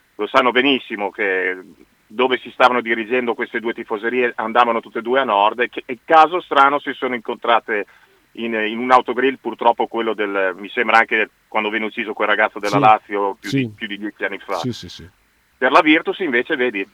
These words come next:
Speaker 1: ci sono due pesi e due misure, sono due sport diversi, ma ci sono veramente due pesi e due misure completamente diverse. Cioè,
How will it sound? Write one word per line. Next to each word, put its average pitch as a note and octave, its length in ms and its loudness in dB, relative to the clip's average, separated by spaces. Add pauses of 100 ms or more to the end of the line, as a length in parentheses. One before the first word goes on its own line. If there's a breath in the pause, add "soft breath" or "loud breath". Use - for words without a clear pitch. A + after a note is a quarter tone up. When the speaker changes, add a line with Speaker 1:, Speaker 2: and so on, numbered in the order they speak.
(140)
Speaker 1:
ci B2 100 -14
sono C3 220 -4
due C3 140 2
pesi D3+ 220 -2
e C#3+ 40 -4
due C3 120 0
misure, C3 420 -4
sono A#2+ 160 -6
due B2+ 120 0
sport D3 300 4
diversi, D3 560 -2
ma G#2 260 2
ci - 100 -20
sono A#2+ 120 -8
veramente A#2 400 -2
due C3 140 -4
pesi B2 280 -4 (140)
e G2+ 140 -6
due A#2+ 160 -2
misure B2 340 -4
completamente A2 720 -6
diverse. G2 540 -10
Cioè, F#2+ 320 -4